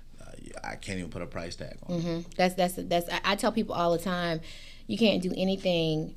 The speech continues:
Speaker 2: out here without relationships. I
Speaker 1: Yeah.
Speaker 2: mean, I could, my whole business is based off of my relationships and my reputation.
Speaker 1: Mm-hmm.
Speaker 2: You mess up either of those, you don't have anything,
Speaker 1: Mm-hmm.
Speaker 2: period.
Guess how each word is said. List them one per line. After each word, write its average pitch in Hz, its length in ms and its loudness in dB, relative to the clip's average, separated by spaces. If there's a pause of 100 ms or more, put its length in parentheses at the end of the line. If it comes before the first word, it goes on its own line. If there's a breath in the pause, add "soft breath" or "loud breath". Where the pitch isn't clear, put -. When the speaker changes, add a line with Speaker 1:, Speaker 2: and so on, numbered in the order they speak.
Speaker 2:
out 160 180 2
here 156 160 2
without 147 380 -2
relationships. 139 760 -6 (100)
I - 40 -4
Speaker 1:
Yeah. 160 60 0
Speaker 2:
mean, 160 120 2
I 180 120 6
could, 190 260 0
my 180 120 6
whole 190 220 6
business 175 500 2
is 156 120 -4
based 156 340 2
off 156 260 0
of 156 220 2
my 156 160 2
relationships 175 840 2
and 165 140 -2
my 160 100 0
reputation. 151 840 -2
Speaker 1:
Mm-hmm. 90 240 -6 (160)
Speaker 2:
You 190 100 0
mess 185 220 4
up 175 100 0
either 170 280 2
of 160 60 4
those, 165 240 4
you 165 80 0
don't 160 140 -2
have 175 260 -2
anything, 151 440 -8
Speaker 1:
Mm-hmm. - 120 -4
Speaker 2:
period. 160 360 -2